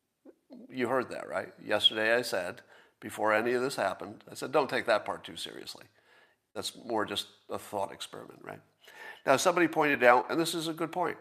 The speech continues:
what if there's an armed person in one of these cars,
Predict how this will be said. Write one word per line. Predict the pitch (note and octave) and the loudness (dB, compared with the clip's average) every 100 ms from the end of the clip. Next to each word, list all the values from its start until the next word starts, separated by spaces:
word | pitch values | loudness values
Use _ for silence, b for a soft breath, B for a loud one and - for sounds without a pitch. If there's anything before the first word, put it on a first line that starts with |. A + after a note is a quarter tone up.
| b b b b | b b b b
what | A#2 B2+ | 2 2
if | B2+ | 0
there's | C3 A#2 | -4 -4
an | A#2 G#2 | -6 -2
armed | G#2 A2+ B2+ C3+ B2 | 2 4 2 -2 -8
person | - A#2+ A#2+ A#2+ | -4 -4 -4 -6
in | A2+ A2 | -4 -2
one | G#2+ | -4
of | A#2 | -4
these | C#3 - | -6 -6
cars, | F#2+ F2 F#2 D3+ - | -6 -4 -8 -10 -14